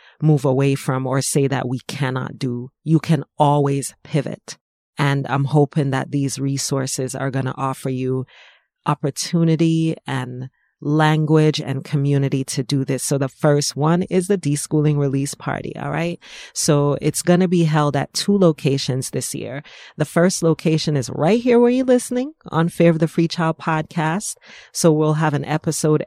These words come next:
every week for, I think right now I have five episodes scheduled.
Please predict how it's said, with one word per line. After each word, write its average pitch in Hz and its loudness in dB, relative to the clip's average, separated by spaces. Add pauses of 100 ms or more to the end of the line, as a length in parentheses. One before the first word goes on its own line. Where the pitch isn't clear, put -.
every 165 2
week 156 0
for, 147 0 (220)
I 156 -6
think 170 -2
right 151 -2
now 143 -2
I 143 -4
have 139 -6
five 151 0
episodes 160 -2
scheduled. 180 0